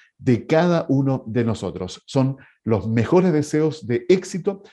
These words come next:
y de felicidad y de tranquilidad que les quiero compartir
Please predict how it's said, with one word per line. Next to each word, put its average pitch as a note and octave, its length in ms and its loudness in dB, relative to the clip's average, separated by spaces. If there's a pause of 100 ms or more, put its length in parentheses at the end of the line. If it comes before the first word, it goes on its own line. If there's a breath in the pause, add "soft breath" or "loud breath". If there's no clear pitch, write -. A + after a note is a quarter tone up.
(200 loud breath)
y A#2 320 2
de A2+ 220 2
felicidad C3 680 2
y C3 60 0
de A#2+ 60 0
tranquilidad A#2+ 880 0 (360 loud breath)
que B2 380 2
les A#2 140 -2
quiero D#3 240 0
compartir B2 640 -2